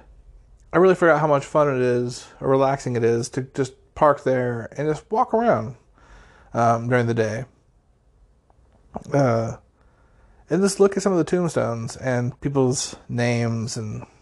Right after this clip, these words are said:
their lifespans and seeing families grouped together. And again, it can be considered, again, very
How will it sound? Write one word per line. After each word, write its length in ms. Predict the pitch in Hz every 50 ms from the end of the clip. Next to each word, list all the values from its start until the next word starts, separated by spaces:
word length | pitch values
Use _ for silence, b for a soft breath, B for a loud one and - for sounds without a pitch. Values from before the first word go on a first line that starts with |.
| b b b b b b _ _ _ _ _ _ _ _ _ _ _ _ _ _ _ _ _ _ _ _ _ _ _ _ _ _ _ -
their 220 | - 131 127 120
lifespans 1160 | 120 123 123 123 117 117 113 - - - - 107 107 107 107 107 104 104 110 113 120 120 -
and 400 | 117 107 107 107 110 110 - 127 - _ _ _ _ -
seeing 380 | - - 143 127 123 120 120 120
families 480 | - - 131 120 120 120 123 120 151
grouped 220 | 135 - 139 127 -
together. 500 | 120 117 117 113 113 113 107 110 - - b b b b b b b b b b b b b b b b b _ _ _ _ _ _ _ _ - -
And 120 | 160 165
again, 380 | 165 165 170 156 139 127 123 127
it 100 | 139 -
can 220 | - 175 175 170
be 140 | 180 196 180
considered, 580 | - 185 180 - - 233 220 208 190 165 143 b b b b b b b b b b b b b b b b b b b b b b b b - - - -
again, 300 | 143 143 143 127 117 143
very 260 | 147 160 165 160